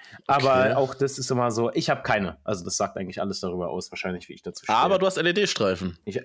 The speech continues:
Speaker 1: ja, ich, ich besitze L-E-D-Streifen.
Speaker 2: <laughs> Ich besitze L E D.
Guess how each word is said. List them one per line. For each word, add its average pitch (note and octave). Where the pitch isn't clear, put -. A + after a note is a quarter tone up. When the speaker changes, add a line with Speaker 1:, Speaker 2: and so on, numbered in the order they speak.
Speaker 1:
ja, A2
ich, -
ich B2+
besitze D3
L-E-D-Streifen. -
Speaker 2:
<laughs> E3
Ich -
besitze A2
L G2
E F#2+
D. C3+